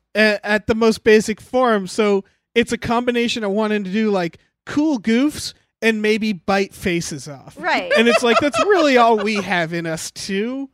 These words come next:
Speaker 1: Uh, but we've just found more sophisticated ways to do it.
Speaker 2: We've, through our many, many thousands of years of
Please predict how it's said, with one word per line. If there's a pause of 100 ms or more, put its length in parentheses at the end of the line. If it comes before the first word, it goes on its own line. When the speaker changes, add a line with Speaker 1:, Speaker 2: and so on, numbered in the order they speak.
(440)
Speaker 1:
Uh,
but
we've
just
found
more
sophisticated
ways
to
do
it. (360)
Speaker 2:
We've, (800)
through
our
many,
many (240)
thousands
of
years
of